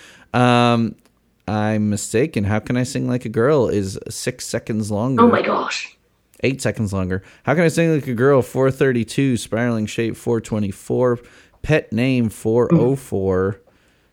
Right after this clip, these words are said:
Speaker 1: Yeah, and then Metal Detector, three fifty. How, they, like, have never, I don't think they'd cracked four minutes in their entire career
Speaker 2: And
Speaker 1: up
Speaker 2: then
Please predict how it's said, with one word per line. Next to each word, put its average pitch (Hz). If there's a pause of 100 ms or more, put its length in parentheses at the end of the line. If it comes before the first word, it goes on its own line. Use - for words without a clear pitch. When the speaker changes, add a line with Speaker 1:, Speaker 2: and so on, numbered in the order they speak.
(300)
Speaker 1:
Yeah, 113
and 90
then 95
Metal 95
Detector, -
three 92
fifty. -
How, 175 (460)
they, 185
like, 190
have 143
never, 147
I 135
don't 240
think 240
they'd 151
cracked 143
four 156
minutes 160
in 143
their 131
entire 131
career 131
Speaker 2:
And 185
Speaker 1:
up 185
Speaker 2:
then 180